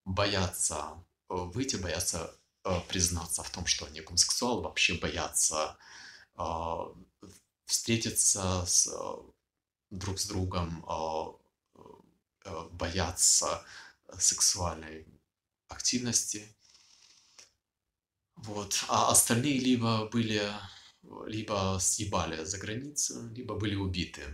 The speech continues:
органами безопасности, э, или семьёй. А, и, если вы сейчас, м,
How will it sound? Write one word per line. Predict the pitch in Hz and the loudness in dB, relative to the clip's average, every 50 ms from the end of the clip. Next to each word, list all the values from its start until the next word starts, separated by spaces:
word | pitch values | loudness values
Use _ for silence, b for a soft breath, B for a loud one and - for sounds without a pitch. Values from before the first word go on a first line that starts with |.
| - - _ _ _ - | -12 -14 _ _ _ -2
органами | 92 95 92 90 95 87 80 82 82 80 85 | 0 2 2 2 2 0 -2 -4 -8 -8 -6
безопасности, | 85 87 85 87 - 131 135 - - 123 - - - - 113 113 117 - _ _ _ _ _ _ _ _ _ _ _ _ _ _ - _ _ _ | -2 -2 -2 -2 0 2 2 2 2 0 -6 -6 -4 -4 -4 -6 -10 -14 _ _ _ _ _ _ _ _ _ _ _ _ _ _ -20 _ _ _
э, | 185 - - - - - - 214 - - _ _ _ _ _ _ - | _ -20 -20 -20 -20 -20 -20 -20 -20 -20 _ _ _ _ _ _ -4
или | 113 107 110 | -2 0 4
семьёй. | - - - 87 78 73 - - 58 - - _ _ _ _ _ _ _ _ B B B B B B B B B B B B _ _ _ _ _ _ _ _ _ _ _ _ - | 4 4 4 2 -2 -4 -8 -10 -14 -16 -18 _ _ _ _ _ _ _ _ B B B B B B B B B B B B _ _ _ _ _ _ _ _ _ _ _ _ -10
А, | - - - - - - _ _ _ _ | -8 -8 -6 -8 -10 -12 _ _ _ _
и, | - 104 104 104 104 98 98 95 90 92 92 95 - _ _ _ _ _ _ _ _ _ _ _ _ _ _ _ _ _ _ _ _ _ _ _ _ _ _ _ _ _ _ _ _ _ _ _ - - _ - - - - | -6 -4 0 0 2 2 4 2 2 2 0 -2 -8 _ _ _ _ _ _ _ _ _ _ _ _ _ _ _ _ _ _ _ _ _ _ _ _ _ _ _ _ _ _ _ _ _ _ _ -20 -20 _ -20 -20 -12 -6
если | 107 - 117 107 - - - 101 98 98 98 | -2 0 4 6 6 6 4 4 2 2 2
вы | 95 92 95 104 | 2 2 2 4
сейчас, | 98 - 113 - - - 101 92 - - - - - | 4 4 4 4 2 0 0 0 0 0 -2 -2 -6
м, | 101 95 92 90 90 87 90 92 | -4 -2 0 0 0 0 -2 -4